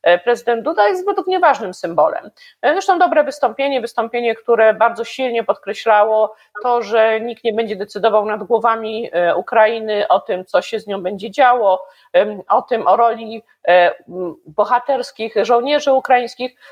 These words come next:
Uważam, że dobrze, że prezydent wypełnia tą lukę, którą, że tak powiem, zostawił rząd, który traktuje politykę zagraniczną albo jak kulę u nogi, albo jako,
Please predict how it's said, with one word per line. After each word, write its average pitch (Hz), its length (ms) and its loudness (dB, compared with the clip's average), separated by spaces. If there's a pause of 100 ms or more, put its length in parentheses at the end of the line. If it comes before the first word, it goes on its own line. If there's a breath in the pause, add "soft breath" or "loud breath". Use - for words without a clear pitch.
Uważam, 294 500 2
że 262 180 0
dobrze, 277 420 0
że 254 120 -2
prezydent 247 480 0
wypełnia 247 420 0
tą 226 200 0
lukę, 285 460 4
którą, 247 680 2
że 214 100 -20
tak 240 160 0
powiem, 247 200 0
zostawił 240 480 0
rząd, 247 260 -2
który 233 200 -2 (140)
traktuje 226 420 0
politykę 233 460 -2
zagraniczną 226 760 0 (360 soft breath)
albo 269 240 2
jak 262 220 -2
kulę 320 240 4
u 311 100 0
nogi, 285 460 -4
albo 262 460 2
jako, 240 640 2